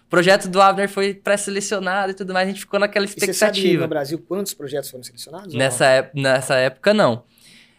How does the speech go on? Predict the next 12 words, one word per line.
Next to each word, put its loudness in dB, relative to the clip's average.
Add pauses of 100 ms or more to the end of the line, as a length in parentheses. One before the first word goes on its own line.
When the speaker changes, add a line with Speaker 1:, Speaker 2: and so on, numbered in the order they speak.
(100)
Speaker 1:
Mas 6
eu 4
sab-, 4
eu 4
sabia 4
quantos 2
tinham -2
sido -6
pré-selecionados, 2
Speaker 2:
Ah, -10
tá. -14
Speaker 1:
né? -4